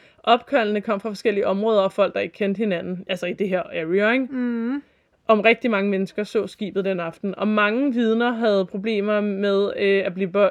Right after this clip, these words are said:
Speaker 1: altså mange af de her vidner, blandt andet nogle af dem, jeg har snakket om, havde problemer med at blive behandlet dårligt bagefter, fordi folk ikke troede på deres historier, altså næsten mobbet, ikke?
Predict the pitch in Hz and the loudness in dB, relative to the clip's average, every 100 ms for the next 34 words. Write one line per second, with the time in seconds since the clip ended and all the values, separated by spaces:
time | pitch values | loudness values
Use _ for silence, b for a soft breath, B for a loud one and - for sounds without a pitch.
0 | - 185 220 220 233 226 208 202 196 185 | 0 -6 2 4 4 4 4 4 0 2
1 | 196 190 185 185 180 175 180 226 247 240 | 2 2 0 -2 -2 -4 -2 -2 -2 -2
2 | 214 214 220 196 185 B B B _ 233 | -2 0 0 -2 -4 B B B _ 2
3 | 208 226 233 233 220 196 196 196 233 226 | 2 2 2 2 2 2 0 0 -2 -2
4 | 214 202 196 233 214 196 190 208 180 208 | 0 2 4 2 2 2 0 -4 -4 -4
5 | 202 - 185 190 190 - 202 208 190 190 | -2 2 2 2 -4 -2 -2 0 -2 -2
6 | 190 202 196 104 - 202 196 202 202 175 | -4 0 0 -2 -2 -2 -2 0 2 2
7 | 165 220 269 294 285 | 0 0 2 0 -2